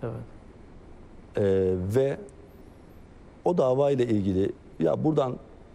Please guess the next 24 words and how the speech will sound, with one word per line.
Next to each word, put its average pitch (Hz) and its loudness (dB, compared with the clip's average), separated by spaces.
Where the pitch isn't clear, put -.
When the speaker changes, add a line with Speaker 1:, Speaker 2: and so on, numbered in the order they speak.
Speaker 2:
bir - -8
şey 160 0
çıkmaz 151 -2
efendim." 110 0
dendiği 110 2
çokça - -2
kulislerde 95 0
konuşuldu. 127 -2
Speaker 1:
Evet. 104 -2
Speaker 2:
Böyle 147 2
bir 120 -4
şey 104 0
dendi 117 2
mi 127 2
size? 113 0
Kim 165 0
dedi? 143 2
E, 113 2
ve 143 2
"Şimdi 143 0
olsa 117 2
gitmezdim." 117 0
diyor 95 2
musunuz? - -8